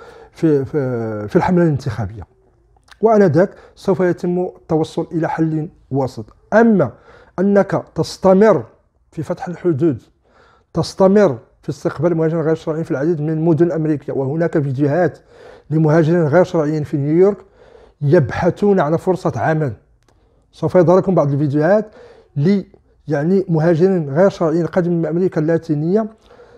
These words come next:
في نيويورك، يعني من الصعب عليهم إيجاد فرصة عمل. يعني هناك م-، م-، مكان في نيويورك أعتقد كأنه موقف، يعني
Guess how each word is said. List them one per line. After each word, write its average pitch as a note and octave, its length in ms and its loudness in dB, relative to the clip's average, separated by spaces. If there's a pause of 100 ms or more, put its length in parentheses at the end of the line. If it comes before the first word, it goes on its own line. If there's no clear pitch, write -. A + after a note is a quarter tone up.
في A#3 360 2
نيويورك، F#3+ 520 2 (680)
يعني E3+ 460 -2
من G3 220 2
الصعب D#3+ 600 0 (520)
عليهم E3+ 540 0 (180)
إيجاد E3+ 500 0 (220)
فرصة F3+ 640 -4 (260)
عمل. C3+ 320 -4 (180)
يعني A#2+ 220 -10
هناك D3+ 320 -4
م-، - 40 -6 (140)
م-، B2+ 480 -4
مكان D#3 320 2
في - 120 -10
نيويورك D3+ 320 -2
أعتقد F3 440 -2 (420)
كأنه F3+ 500 2
موقف، F#3 560 0 (280)
يعني C#3+ 340 -10